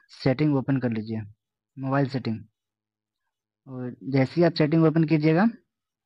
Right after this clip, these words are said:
आपको नीचे आना होगा। जैसे ही आप नीचे आइएगा, यहाँ पे लिखा है sound and vibration, आप इस पे click कीजिए। जैसे ही आप इस पे click कीजिएगा,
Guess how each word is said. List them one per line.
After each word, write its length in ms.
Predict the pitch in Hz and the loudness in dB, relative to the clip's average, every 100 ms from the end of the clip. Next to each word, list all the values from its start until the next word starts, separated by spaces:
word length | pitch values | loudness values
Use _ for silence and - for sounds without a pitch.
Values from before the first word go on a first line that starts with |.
| _ _ _ _ - - _ - _ - | _ _ _ _ -20 -20 _ -20 _ -8
आपको 220 | 131 147 | 0 4
नीचे 320 | 151 147 170 | 4 4 2
आना 180 | 151 147 | 2 2
होगा। 240 | 123 117 107 - _ _ _ _ _ _ _ _ _ _ _ _ _ | 0 -4 -8 -14 _ _ _ _ _ _ _ _ _ _ _ _ _
जैसे 380 | 139 131 135 - | -10 -6 -4 2
ही 80 | 190 | 2
आप 120 | 202 | 4
नीचे 220 | 185 156 | 4 4
आइएगा, 260 | 170 170 165 | 4 4 4
यहाँ 200 | 160 160 | 4 2
पे 120 | 160 | 0
लिखा 240 | 160 131 135 | -2 -2 -2
है 160 | 113 104 - _ _ _ _ _ _ | -4 -10 -16 _ _ _ _ _ _
sound 420 | - 139 151 151 | -4 0 2 4
and 180 | 160 220 - _ _ _ _ _ _ _ _ _ | 4 4 0 _ _ _ _ _ _ _ _ _
vibration, 600 | 135 135 147 147 143 110 107 - _ _ _ _ _ _ _ _ - | -8 -2 0 0 0 -6 -6 -16 _ _ _ _ _ _ _ _ -6
आप 200 | 131 - | -6 -2
इस 180 | 143 - | -4 0
पे 180 | 175 233 - - - - | 2 2 0 -10 -16 -4
click 260 | 139 135 | -2 0
कीजिए। 340 | 135 113 113 110 - _ _ _ - - - - 135 | -2 -4 -4 -6 -12 _ _ _ -20 -20 -20 -10 -4
जैसे 280 | 135 - | -2 2
ही 60 | 202 | 2
आप 60 | 185 | 2
इस 160 | 165 | 0
पे 80 | 180 | -2
click 280 | 165 170 165 | 2 2 4
कीजिएगा, 400 | 170 151 143 117 | 2 0 -2 -4